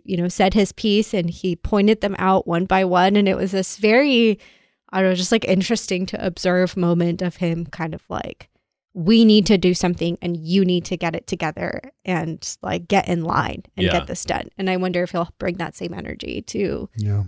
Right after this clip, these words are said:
Speaker 1: the county kind of, like,
Speaker 2: Or, like, actually
Speaker 1: get it together.
Speaker 2: call people out that he feels
Speaker 1: Yeah.
Speaker 2: like aren't standing in the way or are standing in the way of, of making something happen
Speaker 1: Yeah,
Speaker 2: like that.
Speaker 1: I wanna see some spice.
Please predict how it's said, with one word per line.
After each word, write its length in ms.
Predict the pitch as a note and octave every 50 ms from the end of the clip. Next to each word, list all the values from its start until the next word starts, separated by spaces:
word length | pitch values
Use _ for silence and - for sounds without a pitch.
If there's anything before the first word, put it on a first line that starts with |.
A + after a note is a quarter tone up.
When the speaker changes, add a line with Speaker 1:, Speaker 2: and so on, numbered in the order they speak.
| - _
Speaker 1:
the 120 | - G3+ -
county 560 | - - - F#3 F3 E3+ E3 E3+ - - - -
kind 240 | - - F3 D#3+ E3
of, 160 | E3+ - - -
like, 100 | - B2+
Speaker 2:
Or, 220 | C3 B2+ G#2+ G2
like, 240 | A2 A2 G#2 - -
actually 420 | A2+ G#2 G2+ - - A#2 G#2 F#2
Speaker 1:
get 40 | F2
it 100 | - -
together. 260 | - - - - A2+
Speaker 2:
call 160 | A2+ G#2 G2+
people 400 | F#2+ - - A2 - - F#2 F2+
out 200 | F#2+ F#2+ G#2 F#2+
that 100 | - F2+
he 100 | E2 D#2+
feels 200 | - - F3 - -
Speaker 1:
Yeah. 160 | E3 F#3 C4+ - -
Speaker 2:
like 80 | -
aren't 440 | - G2+ F#2+ F2+ F2 F2+ - _ -
standing 440 | - - - F#2 F2 F2 F2 E2+ E2
in 120 | D#2+ D#2
the 100 | D#2 D#2
way 360 | D#2+ F2+ F#2 F#2 F#2 F2 E2+
or 300 | - - F2+ F2+ E2 D#2+ D2
are 180 | G#2+ G2 F#2+
standing 320 | F2 - - F2+ E2+ E2 E2
in 100 | D#2+ D#2+
the 80 | D#2+
way 280 | D#2 E2+ E2+ E2+ E2 E2
of, 260 | D#2 D2+ D2 - _ -
of 240 | E2+ E2 D#2+ D2 -
making 300 | - F2 E2+ D#2 D2+ D2+
something 320 | - - D#2 - - B1 C2+
happen 320 | D2 D2 D2+ - - F#3+
Speaker 1:
Yeah, 80 | G3 G#3+
Speaker 2:
like 100 | G3+ -
that. 80 | - -
Speaker 1:
I 20 |
wanna 160 | C4 F4 G#4+ F#4
see 140 | - D#4
some 120 | C#4+ - A#3
spice. 600 | - - - E3+ - F#3 F#3+ - - - - -